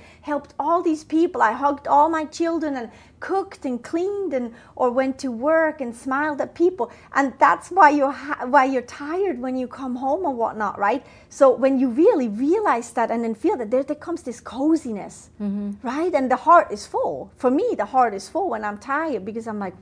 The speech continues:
Speaker 1: "Wow," right? So no, to me, that right there is happiness.
Speaker 2: Mm.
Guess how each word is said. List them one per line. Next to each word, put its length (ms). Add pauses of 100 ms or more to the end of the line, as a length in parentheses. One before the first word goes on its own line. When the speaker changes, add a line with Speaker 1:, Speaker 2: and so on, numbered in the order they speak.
Speaker 1:
"Wow," 80 (800)
right? 360 (400)
So 340
no, 420
to 120
me, 360
that 260 (100)
right 380
there 260
is 120
happiness. 640
Speaker 2:
Mm. 480